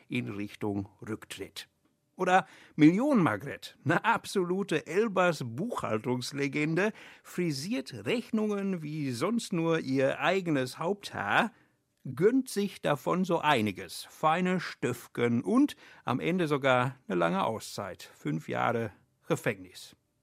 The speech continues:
Oder der, der in so Gefängnisse einfach nicht lange aushält. Fünffach Mörder Norman Franz lässt sich Ende der neunziger von seiner werten Gattin Sägeblätter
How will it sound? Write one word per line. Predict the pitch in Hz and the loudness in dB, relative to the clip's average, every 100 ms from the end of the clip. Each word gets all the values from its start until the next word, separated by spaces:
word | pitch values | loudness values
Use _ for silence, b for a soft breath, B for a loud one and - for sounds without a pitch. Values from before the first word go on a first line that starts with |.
| _ _ - | _ _ 12
Oder | 190 247 | 12 10
der, | 190 127 107 185 233 B B B B | 4 2 4 2 0 B B B B
der | 147 160 170 - - | 4 4 2 -6 0
in | 156 | 2
so | 147 139 131 | 6 6 6
Gefängnisse | 131 120 277 269 160 - 123 - - | 4 0 2 4 4 2 0 -2 2
einfach | 170 214 233 - 202 185 | 2 2 0 0 0 2
nicht | 127 175 - | 2 0 0
lange | 117 143 147 - | 2 4 4 0
aushält. | 120 110 - 95 - - | -2 -4 -8 -14 -16 -20
Fünffach | - 208 247 254 - 190 185 | -6 0 0 0 -2 0 0
Mörder | 131 147 175 165 156 160 | 2 2 2 2 2 0
Norman | - 123 135 170 165 156 160 | 0 2 4 4 2 0 -2
Franz | 151 - 101 95 - - - | -6 -12 -12 -12 -12 -12 -6
lässt | 113 208 220 - | 0 2 0 -2
sich | 233 226 - | -6 -6 -2
Ende | 202 226 | 0 2
der | 190 165 | 2 0
neunziger | 151 175 - 101 107 165 | -2 -2 -8 -6 -2 -2
von | 185 151 139 | -2 -4 -2
seiner | 135 127 120 107 113 | -2 -2 -2 -4 -2
werten | 165 214 190 175 165 | -2 -2 -4 -4 -2
Gattin | 135 160 - 196 190 | -2 -4 -4 -2 -2
Sägeblätter | 110 104 208 254 220 180 165 202 208 196 196 | -2 -4 -4 -2 -2 -2 -2 -2 2 2 2